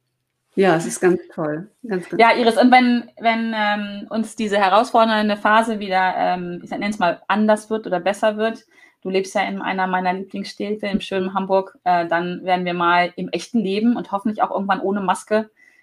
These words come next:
Speaker 2: im Notfall, im Notfall auch mit Maske, also ich bin da auch nicht fies mit, äh, irgendwie schön uns mal die Gegend angucken, schön spazieren gehen vielleicht und weiter
Speaker 1: Ja,
Speaker 2: ein bisschen
Speaker 1: sehr
Speaker 2: philosophieren,
Speaker 1: gerne.
Speaker 2: würde ich mir
Speaker 1: Ja,
Speaker 2: wünschen.
Speaker 1: schön hier am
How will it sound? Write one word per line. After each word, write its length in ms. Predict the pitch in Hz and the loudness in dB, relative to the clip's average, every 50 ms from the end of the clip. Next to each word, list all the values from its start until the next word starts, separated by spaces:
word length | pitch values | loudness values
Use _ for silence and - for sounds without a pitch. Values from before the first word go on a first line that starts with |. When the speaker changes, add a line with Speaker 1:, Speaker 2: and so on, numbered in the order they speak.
| _ _ _ _ _ | _ _ _ _ _
Speaker 2:
im 100 | - 214 - | 4 4 6
Notfall, 380 | - 214 220 214 269 247 233 - | 6 6 6 6 8 6 6 6
im 60 | 226 | 4
Notfall 200 | 233 233 294 - | 4 6 6 6
auch 120 | - - | 8 8
mit 160 | 226 226 214 | 6 4 6
Maske, 420 | - 190 175 175 - - 160 156 - | 4 2 0 0 -2 -6 -6 -4 -2
also 140 | 180 190 196 | -4 -4 -4
ich 100 | 190 - | -6 -4
bin 100 | 208 214 | -2 -2
da 120 | 180 170 | -2 -2
auch 20 | 185 | -2
nicht 140 | 185 175 - | -4 -8 -10
fies 160 | - 180 - | -12 -12 -10
mit, 180 | 190 190 196 - _ _ _ _ _ _ | -10 -10 -10 -12 _ _ _ _ _ _
äh, 260 | - 170 165 170 170 - _ _ _ _ _ | -2 -2 -2 -2 -4 -8 _ _ _ _ _
irgendwie 280 | 175 175 170 175 170 170 | -8 -8 -6 -4 -6 -6
schön 500 | 170 - 190 185 190 196 185 180 - - _ _ _ _ _ _ | -4 -4 -4 -2 -2 -4 -6 -8 -10 -12 _ _ _ _ _ _
uns 200 | - 180 175 - | -12 -10 -10 -2
mal 380 | 190 185 185 180 180 185 180 180 | 0 2 4 4 4 2 0 -2
die 160 | - - 180 | -8 -8 -4
Gegend 220 | 180 233 254 254 - | 0 0 2 2 2
angucken, 520 | - 254 262 277 262 262 262 254 262 294 | 0 0 0 0 0 2 4 4 4 4
schön 240 | 285 - 214 214 214 | 2 0 -2 -2 0
spazieren 360 | - 214 208 208 - 240 247 | 0 -2 -2 0 -2 -2 0
gehen 140 | 233 233 240 | 0 -2 -2
vielleicht 480 | - 240 226 220 226 240 247 - - _ _ _ _ _ _ _ _ _ _ _ _ | -2 -2 0 0 0 0 -2 -6 -14 _ _ _ _ _ _ _ _ _ _ _ _
und 140 | - 202 196 | -8 -2 2
weiter 180 | 185 196 202 226 | 4 4 4 4
Speaker 1:
Ja, 80 | 226 220 | 4 2
Speaker 2:
ein 100 | 220 214 | 0 0
bisschen 300 | 214 214 - 220 226 226 | -4 -8 -8 -8 -8 -4
Speaker 1:
sehr 160 | - 277 285 | 0 2 2
Speaker 2:
philosophieren, 280 | 285 247 247 233 226 226 214 175 | 4 4 2 2 2 2 4 2
Speaker 1:
gerne. 140 | 170 175 - - | 2 0 -2 -6
Speaker 2:
würde 100 | - 190 208 | -8 -8 -8
ich 80 | - | -6
mir 80 | 208 196 202 214 | -2 0 2 2
Speaker 1:
Ja, 80 | 208 202 - | 2 0 0
Speaker 2:
wünschen. 300 | - 214 - 185 185 208 - | 0 0 2 2 0 -2 2
Speaker 1:
schön 280 | 254 262 277 285 285 | 6 6 8 8 8
hier 100 | 269 220 | 8 6
am 80 | 214 | 2